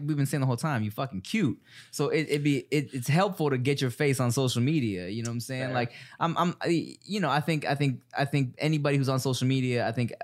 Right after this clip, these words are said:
Speaker 1: automatically you have an advantage because you, because of your face. You know, feel me?
Speaker 2: <laughs>
Speaker 1: So it's like, um, like, like for example, like not even, uh, as traditionally, not 'cause of his face, but A-, Andrew Schultz, right? Like
Speaker 2: Mm, love
Speaker 1: he
Speaker 2: Andrew.
Speaker 1: started putting his, uh, stand-up bits online, and
Speaker 2: Mm-hmm.
Speaker 1: they've been, like,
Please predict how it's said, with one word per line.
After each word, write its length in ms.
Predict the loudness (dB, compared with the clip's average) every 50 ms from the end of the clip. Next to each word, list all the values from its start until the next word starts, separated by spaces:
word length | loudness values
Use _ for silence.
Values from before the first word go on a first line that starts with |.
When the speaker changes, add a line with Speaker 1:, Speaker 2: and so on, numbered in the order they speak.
| -10 -10 -10 -6 -2
Speaker 1:
automatically 500 | 0 0 2 2 4 2 2 2 2 2
you 120 | 2 2 2
have 160 | 2 2 2
an 60 | 0
advantage 400 | 0 -2 -2 -2 -2 -4 -6 -6
because 480 | -8 -4 -2 0 0 0 0 -2 -4 -8 -12 -20 -20 -18 _ -2
you, 400 | 0 2 4 4 4 2 2 -2 -4 -4 -2
because 200 | 0 0 0 0
of 80 | 0
your 100 | 0 -2
face. 460 | -2 0 0 0 0 -2 -6 -8 -8 -4
You 120 | -2 -2
know, 80 | -2 0
feel 200 | 0 0 0 2
me? 180 | 2 2 0 -2 -4 -8
Speaker 2:
<laughs> 140 | -14 -16 -8
Speaker 1:
So 180 | -4 0 0 0
it's 120 | 0 2
like, 360 | 2 2 2 2 0 -2 -6 -16 -20 -20 -20 _ 0
um, 260 | 2 2 2 2 2 2
like, 200 | 2 2 2 2
like 220 | 0 0 2 2
for 100 | 2 2
example, 480 | 2 4 2 2 2 2 2 2 2 2
like 180 | 0 0 0
not 200 | 0 0 0 0
even, 320 | 0 -2 -2 -4 -2 -4 -4
uh, 280 | -4 -2 -2 -2 -2 -2
as 240 | -2 -2 -4 -4 -6
traditionally, 960 | -6 -6 -4 -2 -2 -2 -2 -4 -4 -4 -4 -4 -4 -2 0 0 0 0 -2 -4
not 380 | -4 0 0 0 0 0 0
'cause 140 | 0 0 2
of 40 | 2
his 140 | 0 -2 -2
face, 240 | 0 0 2 0 0
but 140 | -2 -4
A-, 280 | -2 -2 -2 -2 0 0
Andrew 220 | 0 2 2 0
Schultz, 460 | 0 0 0 0 0 0 0 -2 -2 0
right? 260 | 0 2 2 2 2
Like 200 | 0 0 0 0
Speaker 2:
Mm, 100 | -2 -4
love 120 | -6 -6 -4
Speaker 1:
he 40 |
Speaker 2:
Andrew. 240 | -2 0 0 0 0 0
Speaker 1:
started 380 | -2 0 0 0 0 -2 -4
putting 320 | -4 -4 -4 -2 0 0 0
his, 320 | 0 0 -2 -4 -6 -8 -6
uh, 180 | -4 -4 -2 -4
stand-up 380 | -2 -2 0 0 0 0 0
bits 160 | 0 0 0 0
online, 400 | -2 -2 -2 -2 -4 -4 -4 -4
and 140 | -2 -2
Speaker 2:
Mm-hmm. 40 | -2
Speaker 1:
they've 180 | -2 -2 -2 -2
been, 160 | -4 -2 0
like, 220 | 0 0 0 -2